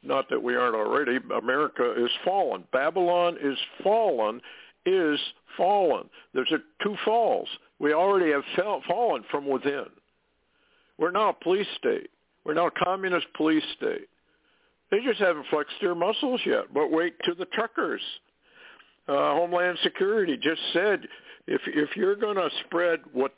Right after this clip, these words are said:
they consider to be misinformation about, uh, any of this stuff, well, you're, you're a terrorist, and you're gonna be dealt with as a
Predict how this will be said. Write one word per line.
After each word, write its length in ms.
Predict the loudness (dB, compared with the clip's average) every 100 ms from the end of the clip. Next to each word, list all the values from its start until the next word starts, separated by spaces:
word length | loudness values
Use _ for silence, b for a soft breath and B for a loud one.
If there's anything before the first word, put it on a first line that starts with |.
| 0
they 200 | 2 2
consider 560 | 0 -4 -4 -2 0 0
to 120 | -2
be 240 | 0 0
misinformation 1000 | 0 -2 -2 -4 -2 -2 0 0 0 -2
about, 400 | -2 0 0 0 -4 B B B B -2
uh, 580 | 0 2 2 2 0 -2 -10 _
any 220 | -2 2 2
of 100 | 2
this 140 | 0 -4 -4
stuff, 300 | -2 -2 -4 -10 _ _
well, 200 | -2 0
you're, 500 | 0 2 2 0 0
you're 260 | -2 0 -2
a 40 | 0
terrorist, 600 | -2 0 0 2 0 -2 -10 -18 _ _ _ _ _ _ _ _ _ _ _ _ _ _ _
and 120 | -4 0
you're 160 | 0
gonna 280 | 2 2 2
be 360 | 2 2 0 0
dealt 380 | 0 0 0
with 220 | 0 0 0
as 160 | 0
a 40 | -2